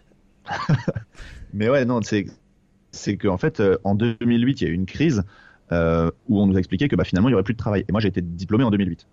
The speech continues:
Donc, en gros, j'ai, j'ai, j'ai, on va dire, j'ai acheté le contrat qui était de dire, bah,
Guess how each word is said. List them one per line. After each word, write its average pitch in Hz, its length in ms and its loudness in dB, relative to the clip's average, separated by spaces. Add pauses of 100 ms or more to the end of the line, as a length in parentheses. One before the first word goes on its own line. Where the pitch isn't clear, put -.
Donc, 85 120 -8
en 92 60 -4
gros, 113 340 0 (540)
j'ai, 98 280 0
j'ai, 95 200 0
j'ai, 90 200 0
on - 60 -2
va 101 80 2
dire, 123 120 0
j'ai 95 120 2
acheté 107 260 0
le 131 80 2
contrat 123 400 -2
qui - 140 -6
était 120 240 -2
de 95 160 -4
dire, 101 380 0 (320)
bah, 90 360 0